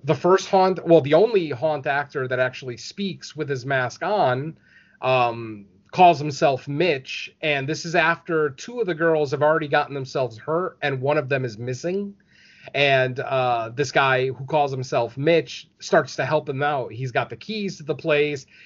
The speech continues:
He sees that, um, our girl Bailey is injured on the floor, so he's, so he pulls out the keys. He starts walking them through the exits,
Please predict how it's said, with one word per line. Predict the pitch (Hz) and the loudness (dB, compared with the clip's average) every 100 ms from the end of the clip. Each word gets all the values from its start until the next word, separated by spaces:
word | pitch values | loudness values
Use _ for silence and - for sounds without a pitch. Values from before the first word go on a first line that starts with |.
| - | -18
He | - 165 | -4 -4
sees | - 190 185 175 160 135 | -2 -4 -2 -2 -4 -2
that, | 139 143 135 - - | 4 4 4 -2 -2
um, | 139 127 123 123 - | 0 0 -4 -10 -2
our | 139 | -2
girl | 127 147 135 | 0 -2 -2
Bailey | 120 147 156 156 151 151 | 0 2 2 0 -2 -4
is | 117 | -2
injured | 147 156 131 147 | -2 -2 2 2
on | 131 120 | 4 0
the | 107 | -4
floor, | - 180 190 180 147 127 | -6 0 2 4 2 2
so | - 127 120 | 0 0 0
he's, | 120 131 123 113 - - - - | -2 -4 -4 -8 -16 -20 -20 4
so | 160 | 4
he | 147 | 4
pulls | 139 156 147 | 4 4 6
out | 139 | 2
the | 139 | 0
keys. | - 180 180 160 | -6 -6 -2 -2
He | 131 | -4
starts | - 165 - | 2 2 2
walking | 135 143 175 165 139 | -4 2 2 0 -2
them | 131 127 131 135 - _ _ | 0 0 -2 -10 -16 _ _
through | _ 175 180 175 147 131 | _ 0 2 2 -2 -6
the | 123 151 | -8 -4
exits, | 143 139 131 160 160 - - | -2 -2 0 0 -2 -14 -16